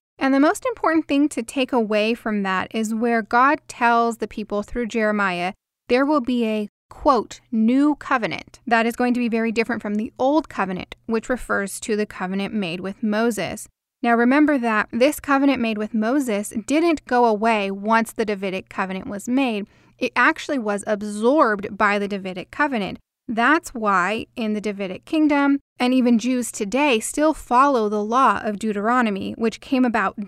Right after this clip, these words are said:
during the Mosaic covenant, but it's still part of the Davidic covenant because it was absorbed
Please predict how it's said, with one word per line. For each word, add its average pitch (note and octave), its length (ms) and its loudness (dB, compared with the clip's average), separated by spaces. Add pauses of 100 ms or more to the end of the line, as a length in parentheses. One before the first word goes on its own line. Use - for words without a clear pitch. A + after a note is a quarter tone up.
(200)
during A3 300 -2
the G#3+ 60 -4
Mosaic G#3+ 440 -4
covenant, G3+ 480 -6 (380)
but A#3 100 2
it's A3 200 -2
still C4+ 320 -2
part - 560 -2
of G#3 200 -6
the A#3 60 -10
Davidic A3 560 -4
covenant G3 400 -6
because G#3 300 -8
it - 80 -14
was G3+ 200 -10
absorbed G#3 720 -6